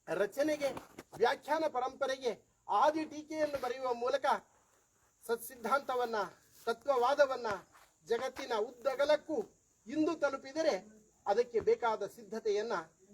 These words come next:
ಅಂದಿನಿಂದಲೇ ಮಾಡಿದ್ರು ನಮ್ಮ ಶ್ರೀ ಪದ್ಮನಾಭ ತೀರ್ಥರು. ಅವರು ಉಡುಪಿಯಲ್ಲಿ ಇರಬಹುದಾಗಿತ್ತು,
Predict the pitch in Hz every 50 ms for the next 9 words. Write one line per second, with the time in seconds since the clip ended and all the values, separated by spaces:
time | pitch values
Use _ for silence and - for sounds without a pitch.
0 | - - - 220 240 233 220 202 196 196 202 190 190 180 175 185 196 196 175 190
1 | 180 180 180 180 175 160 - - 165 156 165 160 160 202 214 214 196 180 190 190
2 | 190 185 180 - 208 202 - 190 - - _ _ _ - 185 208 240 240 240 247
3 | 240 254 247 285 294 294 302 302 302 294 277 269 247 233 233 240 226 220 202 214
4 | - - 202 196 - _ _ _ _